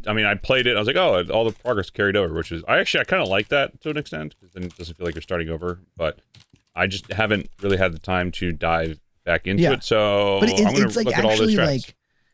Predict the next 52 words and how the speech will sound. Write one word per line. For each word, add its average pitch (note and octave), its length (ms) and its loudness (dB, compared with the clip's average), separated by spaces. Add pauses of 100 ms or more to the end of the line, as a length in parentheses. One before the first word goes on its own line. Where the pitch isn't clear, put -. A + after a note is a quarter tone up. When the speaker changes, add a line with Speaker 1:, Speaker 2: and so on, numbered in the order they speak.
(240)
Speaker 2:
it's, - 340 -2 (140)
it's, - 420 0
it's - 180 0
more E3+ 280 2
fun C3 640 -2
than A#2 100 0
I, G#2+ 220 -2
it's B2 160 0
more, E3+ 180 4
like, F3 120 0
not C3+ 100 0
only C#3+ 140 2
more B2+ 100 2
fun, B2 180 -2
but A2 60 0
it's G#2 100 -4
more B2 160 -2
innovative A2 800 0 (140)
and, G2+ 320 0
um, F#2 440 -2 (1200)
like, A#2+ 200 -2
technical D#3+ 500 0
than A#2 140 2
I A2 40 2
thought. A#2 360 -2
Once D#3 200 2
I G#3+ 60 2
played F#3 160 2
the D3 80 0
tutorial, A2 300 -4
I - 20 0
was A#2+ 80 -4
like, A2 100 -6
"Oh, A2 180 0
all G#2+ 200 0
I'm A2 120 2
doing G2+ 180 0
is G2 80 0
trying G#2 140 0
to G2 60 0
get G2 120 -2
more F#2+ 100 -2
power. F#2+ 320 0
That's F2+ 220 -2
so, F2+ 160 -4
that's, F#2 360 -4
like, G2 140 -2
stupid." E2 460 -2 (340)
And A#2+ 160 2
then C3 80 2
I'm A#2 120 2
like G#2 280 0